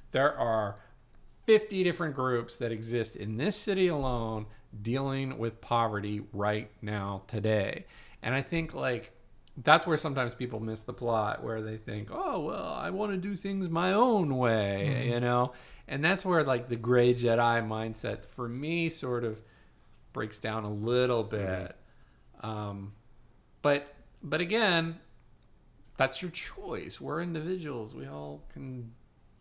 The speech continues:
Speaker 1: we can kinda do what we want.
Speaker 2: And, yeah, just, I was just thinking when, you know, to, to Aaron's point about the story group and George, I'm like, from Mara Jade,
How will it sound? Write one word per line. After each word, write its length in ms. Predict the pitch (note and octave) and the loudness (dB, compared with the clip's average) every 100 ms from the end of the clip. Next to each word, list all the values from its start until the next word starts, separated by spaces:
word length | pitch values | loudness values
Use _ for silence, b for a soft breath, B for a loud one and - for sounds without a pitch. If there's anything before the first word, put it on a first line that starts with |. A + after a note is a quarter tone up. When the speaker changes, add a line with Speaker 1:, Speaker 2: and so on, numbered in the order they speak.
| - - | -20 -20
Speaker 1:
we 80 | C#3+ | -20
can 140 | - - - | -10 -8 -8
kinda 160 | F3 D#3+ | -8 -8
do 120 | G#2+ B2+ | -4 -2
what 140 | B2+ | -2
we 120 | A#2+ | -2
want. 360 | A#2+ D3+ F2 - - A#3+ | 0 -2 -2 -8 -10 0
Speaker 2:
And, 240 | E3+ D3 b b - G3+ | 0 0 b b -4 2
yeah, 360 | D#3 C#3+ C3+ C3 | 4 4 2 0
just, 260 | D#3 C#3+ | -2 0
I 80 | F3+ | 2
was 120 | D3+ | 2
just 200 | C#3+ C#3 | 2 0
thinking 400 | F3 D3+ D3 C#3+ | 0 0 2 2
when, 460 | D3 D3 C#3+ C#3 C#3 E3+ | 2 2 2 0 -4 -2
you 100 | D3+ | 0
know, 180 | C3+ B2 - - | 0 -2 -12 -8
to, 120 | D#3 - - | -8 -8 -4
to 120 | C#3+ | -2
Aaron's 260 | C#3+ C3+ | 0 0
point 240 | - D3+ C#3 | 0 0 0
about 360 | C3+ C3+ C3 B B B | 0 -2 -2 B B B
the 100 | D3+ | -2
story 320 | C3+ D#3+ C#3+ | 0 4 4
group 200 | C#3 D3 D3 | 2 0 0
and 120 | C3+ | 2
George, 300 | D3 C#3 D3 | 4 4 2
I'm 100 | C#3+ | 2
like, 160 | C3+ C3 b b b b - | 0 -2 b b b b -20
from 340 | - D3 C#3+ | 0 2 4
Mara 300 | D3 D#3 D#3+ | 4 4 2
Jade, 600 | C3+ D3 D3 D3 D3 C#3 | 2 2 2 2 0 -4